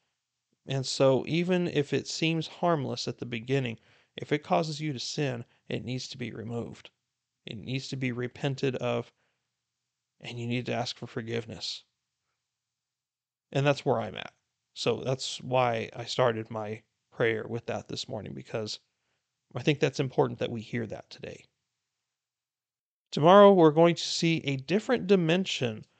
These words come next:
of Tyre, which we have never seen before, and it's going to actually be switching gears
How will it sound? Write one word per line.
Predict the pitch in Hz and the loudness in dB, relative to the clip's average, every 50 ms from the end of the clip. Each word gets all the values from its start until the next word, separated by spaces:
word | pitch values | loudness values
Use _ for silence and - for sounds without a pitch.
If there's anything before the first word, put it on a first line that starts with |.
| _ _ _ - - | _ _ _ -10 -2
of | 131 139 135 131 127 123 123 120 - - - _ _ _ _ _ _ _ _ _ _ _ _ _ - | 2 4 6 6 6 6 4 2 -6 -12 -18 _ _ _ _ _ _ _ _ _ _ _ _ _ -4
Tyre, | - 151 - 117 110 110 117 143 156 - _ _ _ _ _ _ _ _ _ - | 0 2 2 2 2 2 2 0 0 -2 _ _ _ _ _ _ _ _ _ 2
which | 131 135 131 - - | 2 2 2 0 -2
we | - 139 139 131 | 0 2 2 2
have | 139 131 127 | 2 0 2
never | 143 143 147 160 | 2 2 2 2
seen | 151 - - 160 156 147 | 0 -2 0 0 0 0
before, | 139 139 127 - - - 175 160 143 131 131 135 - | -2 -4 -6 -4 0 4 6 8 8 8 6 4 2
and | - 135 135 135 | 0 0 0 0
it's | 131 - - - | 0 0 -2 -2
going | - 156 180 226 254 233 | 2 2 2 2 2 0
to | - 180 | 0 0
actually | 160 160 151 - - - 143 135 | 2 2 0 -2 -2 -2 -2 -2
be | 123 123 131 131 135 131 131 127 - _ _ _ _ _ _ _ _ _ _ _ _ _ _ - | 0 -2 0 0 2 0 0 -2 -4 _ _ _ _ _ _ _ _ _ _ _ _ _ _ -14
switching | - - - - 311 - - 214 202 196 196 185 151 | -8 0 2 2 2 4 4 4 4 4 4 2 0
gears | 143 165 190 180 143 123 113 110 117 123 123 - - - | 0 -2 0 0 0 -2 -2 -4 -4 -4 -4 -4 -6 -8